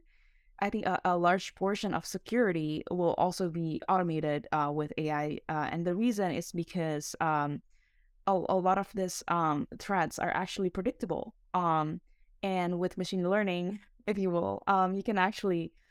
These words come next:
uh, predict, uh, so, some threats ahead of time, just like how, um, the, the government could, could predict earthquake, um, could predict, um, major disasters like that. So, uh, to your point, uh, while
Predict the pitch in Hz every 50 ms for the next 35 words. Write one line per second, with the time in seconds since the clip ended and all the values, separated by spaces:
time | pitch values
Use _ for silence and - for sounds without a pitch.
0 | _ _ _ - 196 180 170 160 160 165 - - - _ - 233 240 190 190 175
1 | - - - 175 165 156 156 165 - 180 175 - 185 180 175 - 180 175 170 175
2 | 156 160 160 160 156 - - - 180 165 156 160 160 160 175 165 - - - 165
3 | 160 160 - - - 185 170 160 160 151 165 165 - _ _ - - - _ 185
4 | 180 175 170 160 160 156 160 160 160 185 185 190 180 175 170 180 170 170 185 190
5 | 190 185 175 160 160 160 165 - - - 202 180 165 156 - - - 196 - -
6 | 202 180 185 180 175 - _ - _ - 208 208 208 - - - - 180 - -
7 | - _ - - 185 180 175 165 160 156 160 165 - _ - _ _ _ - 175
8 | - - 185 175 170 170 - - 170 165 160 156 156 160 - - - - - -
9 | 190 196 214 208 185 202 180 180 170 165 190 180 180 175 - - 156 165 165 -
10 | 156 156 - - 147 156 151 - - - _ _ _ _ - _ - - 220 202
11 | 190 180 175 170 - - - - 185 175 170 165 160 156 156 160 - _ - _
12 | _ _ _ _ _ _ _ _ _ _ - 226 208 214 208 202 - - - -
13 | 196 185 175 170 - - - 170 160 160 156 139 - - 180 175 175 175 175 170
14 | 160 -